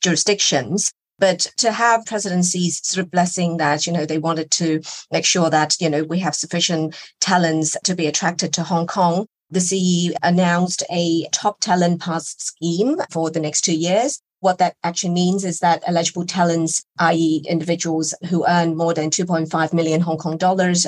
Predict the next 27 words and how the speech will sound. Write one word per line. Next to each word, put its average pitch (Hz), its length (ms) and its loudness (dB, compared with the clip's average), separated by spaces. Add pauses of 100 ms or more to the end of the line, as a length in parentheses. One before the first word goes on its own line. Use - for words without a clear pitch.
(160)
in 175 120 2
the 170 60 2
last 180 360 2
year, 190 320 2 (260)
and 196 100 2
also 185 260 0
individuals 180 640 0
graduating 180 720 0
from 170 440 0
the 175 60 -4
world's 170 420 2
top 160 260 -2
hundred 175 420 -2
universities 165 840 0
with 170 120 -4
at 160 140 -2
least 170 240 0
three 208 120 4
years 175 280 0
of 156 80 -8
work 160 180 -2
experience 165 800 -2
over 170 180 -2
the 165 120 -4
last 160 280 0
five 156 240 0
years, 151 340 2